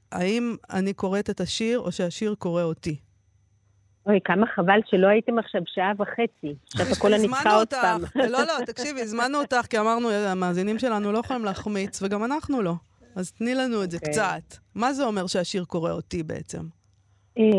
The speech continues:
Speaker 2: טוב, אני אנסה, אני אנסה להסביר את זה, מה שנקרא, על רגל אחת. אמ, אתם בטח מכירים את החוויה הזאת, שפותחים ספר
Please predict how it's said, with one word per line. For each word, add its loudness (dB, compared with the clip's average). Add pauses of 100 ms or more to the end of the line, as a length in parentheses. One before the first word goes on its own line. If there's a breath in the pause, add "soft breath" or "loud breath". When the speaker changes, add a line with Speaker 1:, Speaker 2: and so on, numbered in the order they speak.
(720)
Speaker 2:
טוב, 2 (380)
אני -2
אנסה, -2 (260)
אני 4
אנסה 4
להסביר 2
את 0
זה, -2
מה -4 (100)
שנקרא, -4
על -2
רגל 2
אחת. -6 (880 loud breath)
אמ, 4 (960)
אתם 0
בטח 0
מכירים 0
את -6
החוויה -4
הזאת, -6 (1160)
שפותחים 2
ספר 2